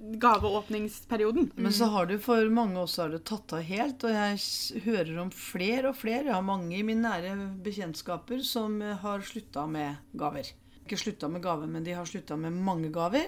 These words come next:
Speaker 3: Ja.
Speaker 1: Mm.
Speaker 2: De bidrar med to gaver til hver, altså det skal passe til gutt og jente. Det kommer jo litt an på hvem man er sammen med.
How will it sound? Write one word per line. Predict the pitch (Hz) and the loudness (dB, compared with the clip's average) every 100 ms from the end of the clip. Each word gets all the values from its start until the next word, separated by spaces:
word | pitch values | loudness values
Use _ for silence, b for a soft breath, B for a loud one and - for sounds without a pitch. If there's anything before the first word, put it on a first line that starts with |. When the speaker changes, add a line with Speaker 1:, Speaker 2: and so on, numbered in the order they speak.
| 226 | -2
Speaker 3:
Ja. | 233 | 0
Speaker 1:
Mm. | 247 226 220 | 2 2 4
Speaker 2:
De | 226 | 4
bidrar | 214 233 190 175 175 | 4 2 2 0 -2
med | 196 202 | -4 -6
to | - 202 208 | -6 -4 -2
gaver | 220 165 156 | 0 0 -2
til | - | -8
hver, | 190 226 294 277 | 2 4 4 2
altså | 233 220 | 0 -2
det | 202 208 - | -2 -4 -6
skal | - 214 | -6 -6
passe | 208 233 - 170 | -4 -4 -4 -6
til | 208 202 202 | -4 -4 -4
gutt | 190 196 - | -6 -6 -4
og | |
jente. | 202 190 - | -4 -4 -4
Det | 185 | -4
kommer | 202 202 | 0 0
jo | |
litt | 196 - | 0 -2
an | 156 | -2
på | 170 | -2
hvem | 170 156 | -2 -2
man | 160 165 | 0 -2
er | 160 | -2
sammen | 160 139 139 | -2 -2 0
med. | 156 | -2